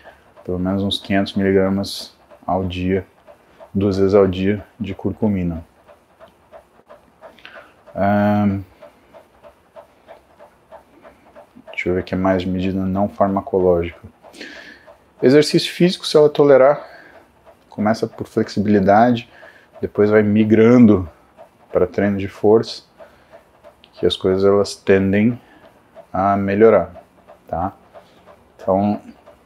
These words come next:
exercício aeróbico, ainda que seja de baixa intensidade, um aeróbico contínuo, né? Leva a sua mãe pra fazer uma caminhada todo dia e começa com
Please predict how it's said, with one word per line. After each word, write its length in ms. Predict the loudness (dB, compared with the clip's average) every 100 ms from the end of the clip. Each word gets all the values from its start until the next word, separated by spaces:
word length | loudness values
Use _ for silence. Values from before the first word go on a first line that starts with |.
| _ -20 -20 _ -20 -20 _ _ -20 _ -4
exercício 800 | 2 2 0 -2 -2 -2 -8 -10 _ _ -20 -16 0
aeróbico, 680 | 4 6 6 2 -2 -10 -14 -20 _ _ -20 -20 -20 -20 -18 -2
ainda 180 | 2 2
que 80 |
seja 220 | 2 0 2
de 80 |
baixa 320 | 4 4 2 0
intensidade, 720 | -2 -4 -4 0 2 2 -2
um 60 |
aeróbico 260 | -2 -2 -2
contínuo, 800 | -4 -4 -4 -4 2 2 2 -4 -12 -12
né? 240 | -8 -8 -10 _ _ -20 -20 -4
Leva 240 | 0 0
a 40 |
sua 180 | 0 0
mãe 440 | 0 2 0 -2 -6 _ _ -20 _ _ -4
pra 120 | -2
fazer 340 | 0 -2 0 0
uma 420 | 0 0 -4 -6 -16 _ _ _ _
caminhada 560 | -8 -6 -2 0 0 0
todo 260 | 0 -2
dia 300 | -2 -2 -2
e 80 | -2
começa 400 | -4 -8 -8 -8
com 340 | -2 -2 -2